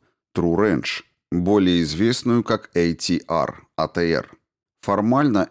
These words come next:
N является средним двадцатидневным диапазоном движения цены конкретного рынка с учетом ценовых разрывов, гэпов, при открытии.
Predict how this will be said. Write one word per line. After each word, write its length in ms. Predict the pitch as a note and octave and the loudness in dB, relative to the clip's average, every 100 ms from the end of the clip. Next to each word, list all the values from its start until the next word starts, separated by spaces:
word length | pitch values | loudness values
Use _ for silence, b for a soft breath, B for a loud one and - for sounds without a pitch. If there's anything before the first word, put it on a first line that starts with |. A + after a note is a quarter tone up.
| - | -2
N 240 | A#2+ B2+ | 0 2
является 680 | G#2+ F2+ F2+ G2+ G#2 - F#2 | 2 0 2 2 0 -2 -6
средним 600 | - F#2+ A2+ G#2 A2 G2 | -2 0 0 2 2 2
двадцатидневным 1040 | F2+ F2 F#2+ E2 G2+ F2+ F#2+ G2+ F#2+ G2 | 0 -2 -4 -4 -4 0 2 2 2 2
диапазоном 800 | F2 F2 - F2 E2 G#2 G2 F#2 | 2 0 0 -2 0 2 2 2
движения 640 | E2 F2 D#2+ F#2 E2 D#2+ D2+ | 2 -2 0 0 2 2 0
цены 420 | - E2+ G2 A2 | -2 0 0 0
конкретного 760 | F#2 D#2+ - F2 E2+ F#2+ F#2+ | -2 -2 -2 -4 -2 -2 0
рынка 440 | G#2+ F2 - - - _ _ _ | 2 0 -2 -8 -16 _ _ _
с 100 | - | -10
учетом 460 | F#2+ - A#2+ A#2+ A2+ | -8 -2 -2 0 0
ценовых 540 | - F#2+ F2 E2+ F#2 | 0 0 2 0 -2
разрывов, 640 | F#2+ G2 G2+ G#2 C#2+ - - - | -2 -2 0 0 -2 -4 -10 -10
гэпов, 640 | F2+ G2+ E2 A#1+ - - _ _ - | -2 0 0 -4 -16 -20 _ _ -6
при 120 | F2 | 0
открытии. 720 | F2+ F#2 - E2+ - - - | 0 -2 -4 -4 -4 -10 -14